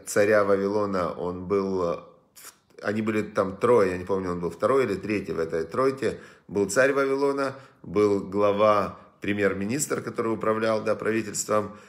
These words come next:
и был глава еврейской общины. То есть они были очень влиятельные в Вавилоне, примерно как щас евреи в Америке, даже больше, намного больше. И было принято, что самые такие мудрецы, которые достигали вершины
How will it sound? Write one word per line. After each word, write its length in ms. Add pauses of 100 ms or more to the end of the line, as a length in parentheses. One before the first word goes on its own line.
(120)
и 160
был 260
глава 260
еврейской 380
общины. 340
То 120
есть 120
они 160
были 480
очень 380
влиятельные 640
в 40
Вавилоне, 640 (420)
примерно 420
как 220
щас 360
евреи 300
в 80
Америке, 720 (480)
даже 300
больше, 380
намного 360
больше. 380 (1400)
И 80
было 240
принято, 500
что 220
самые 640
такие 300
мудрецы, 440
которые 300
достигали 500
вершины 720